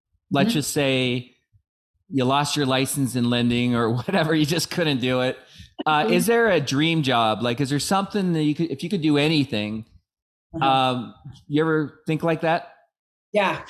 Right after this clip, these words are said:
Speaker 2: I, um, I, well, I would, initially I wanted to be a criminologist, but, um, I kinda do that now. So if there was, I would wanna be one of those hotel connoisseurs that travels around all the five stars and, and test out the people, the service,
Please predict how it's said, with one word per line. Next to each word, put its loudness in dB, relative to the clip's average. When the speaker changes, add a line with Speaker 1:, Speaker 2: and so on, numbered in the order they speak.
Speaker 2:
I, 2
um, -2
I, -2
well, 2
I 0
would, -4
initially 0
I 4
wanted 0
to -12
be -2
a -6
criminologist, -4
but, -2
um, -2
I -2
kinda -4
do -4
that -6
now. -6
So -2
if -2
there 2
was, 2
I -2
would -2
wanna 0
be -4
one -2
of -4
those -4
hotel -2
connoisseurs -2
that -4
travels -2
around -2
all -2
the -4
five -6
stars -2
and, -6
and -8
test -6
out -4
the -6
people, -4
the -2
service, -2